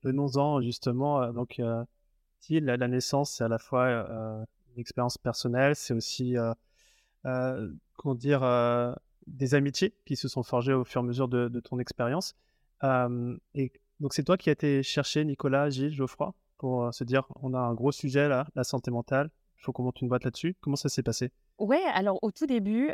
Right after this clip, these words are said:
Speaker 2: euh, moi j'ai eu envie de monter une boîte avant de savoir, euh,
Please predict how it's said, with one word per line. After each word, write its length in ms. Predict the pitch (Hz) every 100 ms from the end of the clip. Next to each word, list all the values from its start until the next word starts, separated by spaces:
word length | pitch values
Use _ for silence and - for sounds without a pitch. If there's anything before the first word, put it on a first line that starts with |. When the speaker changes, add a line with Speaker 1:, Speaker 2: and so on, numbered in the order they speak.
| -
Speaker 2:
euh, 600 | 196 185 180 180 185 - -
moi 180 | 208 226
j'ai 80 |
eu 160 | 208 175
envie 640 | 180 190 175 220 240 247 -
de 180 | 175 190
monter 260 | 202 202
une 160 | 214 202
boîte 300 | 208 233 226
avant 280 | - 208 214
de 80 |
savoir, 480 | 202 208 180 202 208
euh, 280 | 196 165 165